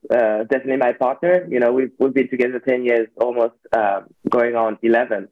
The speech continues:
And I had never been in a relationship before. Um, like, you know, you know, I, I really didn't believe in couples. <laughs>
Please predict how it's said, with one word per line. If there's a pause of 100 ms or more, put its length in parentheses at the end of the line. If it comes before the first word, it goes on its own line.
(300)
And
I
had
never
been
in
a
relationship
before. (340)
Um,
like, (260)
you
know, (180)
you
know,
I,
I
really
didn't
believe
in
couples.
<laughs>